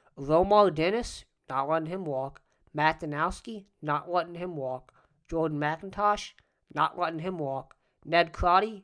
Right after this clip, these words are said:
you best not be letting him walk. That leaves one spot.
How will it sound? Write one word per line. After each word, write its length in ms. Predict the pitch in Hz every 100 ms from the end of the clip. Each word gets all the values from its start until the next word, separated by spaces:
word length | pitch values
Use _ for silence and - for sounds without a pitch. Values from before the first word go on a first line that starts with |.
| _
you 220 | 185 165 - -
best 280 | 180 - -
not 180 | 139
be 120 | 147 143
letting 220 | 131 131
him 200 | 139 127
walk. 340 | - - _ _ _ _ _ _ _ _ _ - - _ _ _ _ _ _ _ _ _ _ _ _ _ _ _ _ _ _ _ _ _ _ _ _ _ _ _ _ _ _ _ _ _ _ _
That 240 | - 175 175
leaves 220 | 180 147
one 180 | 156 160
spot. 380 | - 147 -